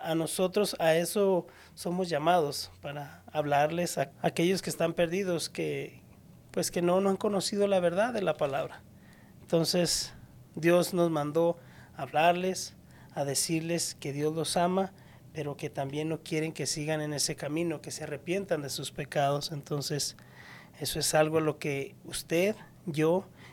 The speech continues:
hemos sido mandados a predicar la palabra del Señor, a enseñar la palabra del Señor, como a nosotros nos han predicado, como a nosotros nos han enseñado.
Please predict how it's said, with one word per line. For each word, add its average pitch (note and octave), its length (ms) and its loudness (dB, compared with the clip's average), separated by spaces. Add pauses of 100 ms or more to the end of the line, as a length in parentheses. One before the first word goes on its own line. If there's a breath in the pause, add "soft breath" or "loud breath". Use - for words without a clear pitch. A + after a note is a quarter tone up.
(140 loud breath)
hemos D3+ 240 -2
sido E3 240 0
mandados D#3+ 680 4
a E3+ 100 -12
predicar D3 420 -4
la F3 160 4
palabra D#3+ 420 6
del E3 100 0
Señor, D#3 400 0
a E3 40 4
enseñar D3+ 420 -4
la F3+ 140 2
palabra E3 400 4
del D#3+ 100 2
Señor, E3 400 0 (260 loud breath)
como D3+ 220 0
a D3+ 100 0
nosotros E3 520 0
nos E3 180 0
han E3 120 0
predicado, E3+ 640 4
como E3 200 -4
a - 20 -2
nosotros D3+ 400 -4
nos D3+ 180 -4
han D#3 120 -2
enseñado. E3 640 2